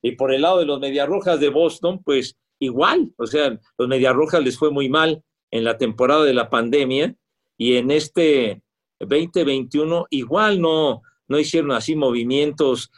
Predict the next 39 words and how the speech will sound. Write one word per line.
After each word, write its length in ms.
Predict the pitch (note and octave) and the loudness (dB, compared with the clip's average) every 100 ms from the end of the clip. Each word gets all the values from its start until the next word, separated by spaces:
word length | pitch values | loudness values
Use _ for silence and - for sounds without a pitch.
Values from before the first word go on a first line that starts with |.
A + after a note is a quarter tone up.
| _ | _
así 400 | - G#2 D3+ D#3 | -8 -4 0 2
de, 320 | C3+ A#2 G#2 | 2 0 -2
de 200 | G2+ A2 | -2 -2
relumbrón, 640 | G#2 A#2 A#2 A#2 A#2 D3 E3 | 0 -2 -2 -2 0 0 0
ni 80 | B2 | -4
mucho 320 | A2+ G#2+ A2+ | -6 -6 0
menos. 580 | B2 E3+ E3 D#3 D3+ - - | 2 2 4 2 2 -4 -14
Se 160 | - C#3 | -4 0
han 100 | D3 | 0
deshecho 440 | C3 - D3+ D3+ | 0 0 0 0
recientemente, 960 | A#2 A2 C#3+ D3 - A2 C3 C3+ C#3 B2+ - | 0 -2 -2 -2 -2 -2 -2 -2 -2 -2 -6
pues, 180 | B3+ F#3 | -2 0
del 180 | C#3 B2+ | 2 0
Mookie 300 | C3+ C3+ B2 | -2 -4 -2
Betts 240 | A2 C3 | -2 0
el 140 | B2 A#2+ | -2 -2
año 240 | A#2+ G#2+ | -2 -4
pasado. 640 | A2 G2+ D3 D#3 D3+ C#3+ - _ - | -4 -2 2 4 2 0 -4 _ -6
Este 220 | A#2+ D3 | -2 0
año 180 | C3 A#2 | 0 0
ya 140 | B2 | 0
se 140 | A#2+ A#2 | -2 -4
fue 220 | B2+ A2 | -2 0
Jackie 320 | A#2 A2 G#2 | -2 -2 -2
Bradley, 420 | G#2+ C#3+ D3+ C3+ | 2 2 2 -2
se 160 | A#2 A2 | -2 -2
fue 200 | - B2 | 0 0
Benintendi. 840 | A2 G#2 G2+ G2 D3+ D#3 C#3+ C3 - - | 0 -2 -4 0 0 2 0 -2 -6 -8
Total 360 | - A#2+ G3+ A3 | -4 0 0 2
que 320 | A#3 F#3 A2 - _ - _ | 2 0 0 -8 _ -20 _
han, 320 | D3+ E3+ F#3 F#3 | 0 0 2 0
eh, 400 | E3 C#3 C3 - | 0 0 -2 -2
prescindido 680 | C#3 B2 C3 A#2+ D#3+ F3 C#3 | -4 -2 -4 -2 0 2 2
de 100 | A#2 | 2
varios 360 | D3 F3 D3 | 2 2 0
de 60 | A#2+ | 0
sus 180 | A#2+ A2 | -4 -2
elementos 460 | A2+ A#2+ D3+ D3+ | 0 0 -2 -2
importantes 880 | C3+ A2+ A#2 - D3+ D3+ - A#2+ - | -2 0 0 2 2 2 2 -2 -2